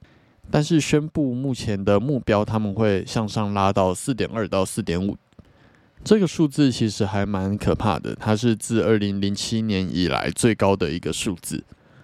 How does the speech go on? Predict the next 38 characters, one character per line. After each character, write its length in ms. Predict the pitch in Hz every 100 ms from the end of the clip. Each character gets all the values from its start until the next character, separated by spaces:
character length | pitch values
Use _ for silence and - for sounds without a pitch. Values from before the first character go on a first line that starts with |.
| _ _
甚 240 | - 202
至 180 | 190 190
在 180 | 185 175
联 200 | 135 127
准 200 | 131 101
会， 280 | 123 127 110
因 160 | 127
为 100 | 147
他 100 | 143
们 240 | 139 113 104
升 240 | - 131
息 240 | 127 - 101
的 100 | 98
部 220 | - 117
分 180 | 101 110
是 160 | 101 110
用 160 | 107
投 180 | 104 90
票 280 | - 110 76
的， 200 | - 50 - - - -
里 140 | 110
面 220 | 123 143
有 140 | 117 87
非 220 | - 143
常 240 | 123 104 - _
大 200 | 143 110
比 240 | - 87
例 180 | - 131
的 160 | 101 85
人 260 | 92 67
认 220 | 117 131 101
为 140 | 87
明 200 | 98 98
年 160 | 92 92
会 160 | 110
升 240 | 98 107 104
超 220 | - 104
过 220 | 113 104